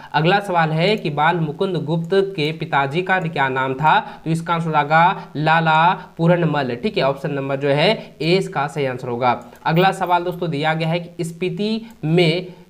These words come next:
स्पीति में प्रति वर्ग मील कितने लोग रहते हैं? तो इसका आंसर आएगा चार हो-, लोग, ऑप्शन नंबर जो है डी इसका सही आंसर होगा।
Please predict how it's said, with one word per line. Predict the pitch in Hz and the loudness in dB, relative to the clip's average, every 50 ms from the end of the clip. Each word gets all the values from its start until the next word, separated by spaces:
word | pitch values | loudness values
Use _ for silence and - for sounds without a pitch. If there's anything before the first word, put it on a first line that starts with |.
| - | -6
स्पीति | 180 180 - 226 226 226 240 240 | -6 -4 -2 -2 -2 0 0 0
में | 226 214 208 202 208 | 2 2 2 0 0
प्रति | 190 180 170 - 220 202 | -4 -4 -2 0 0 0
वर्ग | 160 135 147 185 202 196 165 147 123 120 131 139 | 0 0 0 0 2 2 0 0 -2 -4 -4 -2
मील | 151 170 208 220 214 | 2 2 2 2 0
कितने | - - 196 190 180 175 180 185 185 | -2 -4 -6 -4 -2 -2 0 0 0
लोग | 170 160 170 180 170 170 | 0 0 0 0 0 0
रहते | 143 139 135 139 139 156 147 | -2 -2 -4 -4 -6 -6 -6
हैं? | 143 170 185 | -6 -6 -8
तो | - - | -8 -10
इसका | 160 - - 160 | -10 -10 -8 -8
आंसर | 151 147 147 147 143 | -8 -8 -8 -6 -4
आएगा | 143 139 143 139 156 135 135 - - | -4 -4 -4 -4 -6 -6 -8 -8 -4
चार | 143 131 127 127 123 | 0 2 2 2 2
हो-, | 123 - - - - - 131 | -2 -6 -8 -12 -14 -10 -6
लोग, | 131 127 123 120 | -6 -6 -4 -6
ऑप्शन | 123 123 - - 143 | -8 -8 -6 -6 -6
नंबर | 139 135 131 135 | -4 -4 -4 -2
जो | 131 135 | -2 -2
है | 139 156 156 | -4 -4 -6
डी | 143 139 | -6 -6
इसका | 139 135 - 139 131 | -6 -6 -6 -6 -6
सही | - 135 123 | -6 -6 -8
आंसर | 127 120 | -6 -6
होगा। | 123 127 135 160 156 160 | -4 -2 2 2 0 0